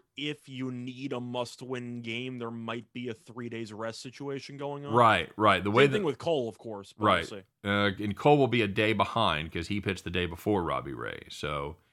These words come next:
Speaker 2: he has a better shot at making four more starts than Ray does.
Speaker 1: Yes.
Speaker 2: Now,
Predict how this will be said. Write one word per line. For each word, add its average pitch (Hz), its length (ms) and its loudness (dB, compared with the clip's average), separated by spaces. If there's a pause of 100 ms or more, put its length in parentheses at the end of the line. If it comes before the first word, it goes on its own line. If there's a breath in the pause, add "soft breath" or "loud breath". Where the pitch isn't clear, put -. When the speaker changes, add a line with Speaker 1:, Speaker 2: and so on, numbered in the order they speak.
(360)
Speaker 2:
he 123 140 0
has 110 160 4
a 95 40 0
better 95 240 2
shot 90 260 2
at 82 40 -4
making 82 280 -6
four 85 200 -4
more 80 160 -6
starts 78 320 -4
than 78 140 -8
Ray 73 260 -4
does. 50 380 -12 (400)
Speaker 1:
Yes. - 340 -14
Speaker 2:
Now, 120 540 6